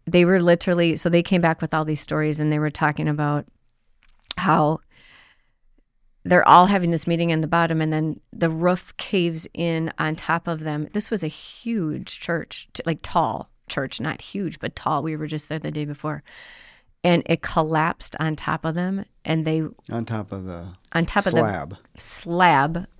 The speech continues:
Speaker 1: of the
Speaker 2: Yeah.
Speaker 1: basement they were under. They were
Speaker 2: Yeah.
Speaker 1: in.
Speaker 2: They were under the slab, yeah.
Speaker 1: They were under
Speaker 2: It
Speaker 1: the slab.
Speaker 2: collapsed on everything but that.
Speaker 1: Yeah.
Speaker 2: Yeah. But th-, the only thing that was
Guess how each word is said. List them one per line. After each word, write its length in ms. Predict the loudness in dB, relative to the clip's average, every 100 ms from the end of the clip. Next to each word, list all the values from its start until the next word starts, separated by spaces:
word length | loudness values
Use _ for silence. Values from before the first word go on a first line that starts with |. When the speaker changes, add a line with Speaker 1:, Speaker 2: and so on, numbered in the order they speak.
| -2
Speaker 1:
of 160 | 0 0
the 80 | 0
Speaker 2:
Yeah. 60 |
Speaker 1:
basement 500 | 2 2 2 -2 -2
they 140 | -2 -2
were 180 | -2 0
under. 500 | 0 0 -4 -6 -2
They 100 | 2
were 100 | 2
Speaker 2:
Yeah. 200 | 4 2
Speaker 1:
in. 160 | 2 -2
Speaker 2:
They 100 | -4
were 80 | -6
under 260 | -6 -6 -8
the 100 | -10
slab, 360 | -10 -12 -16 -10
yeah. 100 | -4
Speaker 1:
They 120 | -4
were 160 | -4
under 140 | -4 -4
Speaker 2:
It 60 |
Speaker 1:
the 80 | -4
slab. 240 | -6 -6 -4
Speaker 2:
collapsed 380 | -4 -4 -8
on 340 | -10 -10 -16 -20 _ _ -8
everything 400 | -4 -2 -4 -4
but 220 | -6 -8
that. 340 | -12 -14 -16 -20 _ _ -10
Speaker 1:
Yeah. 180 | -8 -10 _ _ _ _ _ -20
Speaker 2:
Yeah. 220 | -18 -18 -18 -14
But 240 | -14 -14
th-, 120 | -8
the 80 | -2
only 140 | 0 0
thing 120 | -2
that 80 | -4
was 360 | -8 -12 -16